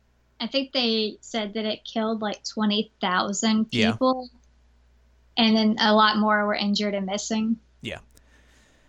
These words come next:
Speaker 2: Uh, so that's the, kinda like the backdrop of this, and then there are some weird things happening in the town that you're in. Like, there's just, like,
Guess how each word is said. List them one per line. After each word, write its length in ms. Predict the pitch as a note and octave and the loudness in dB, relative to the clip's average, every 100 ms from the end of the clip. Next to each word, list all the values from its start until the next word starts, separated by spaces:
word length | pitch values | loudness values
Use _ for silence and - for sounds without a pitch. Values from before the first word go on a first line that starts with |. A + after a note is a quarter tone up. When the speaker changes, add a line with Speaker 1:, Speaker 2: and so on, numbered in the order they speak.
| _ _ _ _ A2+ | _ _ _ _ -4
Speaker 2:
Uh, 200 | G#2+ G#2+ | -4 -2
so 120 | C#3+ | -2
that's 180 | E3+ - | -2 -2
the, 80 | |
kinda 160 | - D#3 | 0 2
like 160 | C#3+ - | 2 0
the 120 | A#2+ | -2
backdrop 480 | A2+ A2+ - G2+ G#2 | 2 0 2 -2 -2
of 100 | G2+ | -4
this, 260 | G2+ G2+ - | -4 -4 -6
and 200 | G#2+ G#2+ | -6 -2
then 480 | A2 G#2+ G#2 G2+ - _ _ _ _ _ - | -2 -2 -4 -8 -16 _ _ _ _ _ 2
there 120 | C3 | 4
are 40 | B2+ | 4
some 200 | C3+ A#2+ | 0 2
weird 240 | D3+ E3+ | 2 4
things 220 | D3+ C#3+ | 4 4
happening 600 | C3 B2+ A#2+ A2+ A2 G#2+ - - | 2 2 0 -2 -4 -8 -10 -6
in 180 | A2 G#2+ | -6 -4
the 100 | G#2 | -4
town 300 | A#2+ G#2+ G2 | -2 -4 -4
that 100 | G2 | -6
you're 160 | F#2 | -8
in. 120 | F#2 | -6
Like, 200 | F#2 F#2+ | -6 -6
there's 180 | - G#2 | -4 -4
just, 140 | G#2 | -4
like, 140 | - | -6